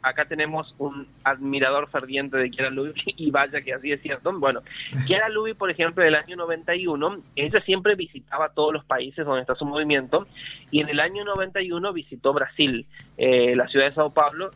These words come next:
Speaker 1: y quedó impactada, eh, con la diferencia, eh, de, entre las favelas y lo que es el gran centro de Sao Paulo, la gran metrópolis, ¿no?
Speaker 2: Sí.
Speaker 1: Entonces dijo, "¿Qué es esto?", como diciendo,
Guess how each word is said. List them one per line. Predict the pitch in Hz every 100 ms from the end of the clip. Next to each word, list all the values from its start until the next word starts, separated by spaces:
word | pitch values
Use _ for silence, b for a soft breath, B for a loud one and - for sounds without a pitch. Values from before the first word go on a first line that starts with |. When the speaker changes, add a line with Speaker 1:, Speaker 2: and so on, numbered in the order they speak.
| -
Speaker 1:
y | 143
quedó | - 135 131 139 165 -
impactada, | 143 139 151 - 151 143 156 170 -
eh, | 127 127 120 117
con | 131 135
la | 135
diferencia, | 127 135 127 135 127 151 160 - -
eh, | 127 120 120
de, | 117 135
entre | 139 135
las | 143 147
favelas | 165 156 147 160 226 _ B B B
y | 143
lo | 135 123
que | 131
es | 127
el | 143 131 127
gran | 135 151 147 135 -
centro | 151 139 120
de | 120 120
Sao | 120 120
Paulo, | 127 123 120
la | 127
gran | 127 143
metrópolis, | 139 131 143 131 123 123
¿no? | 135 214 -
Speaker 2:
Sí. | 127 123 107 -
Speaker 1:
Entonces | 139 131 165 185 165
dijo, | 165 180 139
"¿Qué | 175
es | 156
esto?", | 226 - - - 120
como | 123 127
diciendo, | 123 151 151 139 135 127